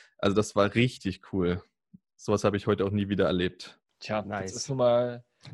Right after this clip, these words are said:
Speaker 2: Jetzt, Tim hat übrigens auf meinen Insider geachtet. Äh, Loart, Anführungszeichen, Sternchen, Anführungszeichen, Komma acht, Komma eins. Genau so hat man damals Disketten auf dem C vierundsechzig, äh, zum Starten gebracht. Die guten alten Floppy-Disks oder auch Datasetten.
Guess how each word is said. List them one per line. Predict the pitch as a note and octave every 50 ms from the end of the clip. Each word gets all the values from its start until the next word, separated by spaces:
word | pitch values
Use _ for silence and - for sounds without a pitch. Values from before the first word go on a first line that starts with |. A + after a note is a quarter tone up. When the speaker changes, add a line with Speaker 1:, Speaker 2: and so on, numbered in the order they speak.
| -
Speaker 2:
Jetzt, | - - - - - - -
Tim | - - F#3+ A3+ A3
hat | G#3+ G#3 -
übrigens | D#3+ F#3 F3 F#3 F3+ D3+
auf | E3 D#3 -
meinen | D#3 D#3 D#3 D#3+ D3+
Insider | D#3 F3+ F3+ - D3+ - - F#3+ - A2+
geachtet. | A2+ A#2 E2+ A2+ - - - F3+ E3+ -
Äh, | - A#2+ C3 C3 C3+ C3+ C3+ C3 B2+ C3 B2+ G#2 - -
Loart, | A#2+ B2 C3+ C#3+ D#3 D#3+ F3 G3+ A#3 - - D3 C#3+ D#3+ E3+ G3+ A#3+ A#3 - - - -
Anführungszeichen, | D#3 D3 D#3+ E3 - F#3+ F#3 F3 - - - - F3 F3+ F#3 F3+ - G3+ F#3
Sternchen, | - - - D3 C#3+ D#3 F3 - F3+ D3+
Anführungszeichen, | C#3+ D#3 D#3+ - F3+ E3 - - E3+ D3+ - D3+
Komma | - E3 D3+ B2+ A2
acht, | C#3 - -
Komma | - E3+ D3+ A#2
eins. | B2 C#3 C3+ A#2+ -
Genau | A#2+ A#2 A#2+ D3 D#3+
so | C#3+ C#3+ E3+ E3
hat | D#3+ D#3+ -
man | D#3 C#3
damals | B2+ D3 C#3 D3 D#3 D#3 D3+ - - - - - _ - _ _ _ _ _ _ _ _ _ _ _ _ _ -
Disketten | D3 D3 - - - - G3 - F#3+ C#3 A#2 A2 -
auf | - B2 -
dem | - C3
C | - - D#3+ E3
vierundsechzig, | E3+ - F#3+ E3+ D3 C3+ D#3+ E3+ - - - F3+ E3 - - - - -
äh, | D3 C#3 C#3 C3+ C3 C3 B2+ B2+ B2+ B2+ B2+ A#2
zum | - - - C#3 C3 A#2+
Starten | - - A2 G#2 G2 - - C3
gebracht. | A#2+ A2 G#2+ G#2 G2+ G2+ - -
Die | B2 A#2
guten | A2 B2 C#3+ D#3 - E3
alten | A#2+ A2+ - C#3
Floppy-Disks | - - D3 C#3+ - G3 - - G2+ G2+ - - - - -
oder | - D3+ D#3+
auch | C3+ C3+ -
Datasetten. | - G#2+ F#2+ C#3 - F3+ D3+ - - A#2+ - - A2 G#2 G#2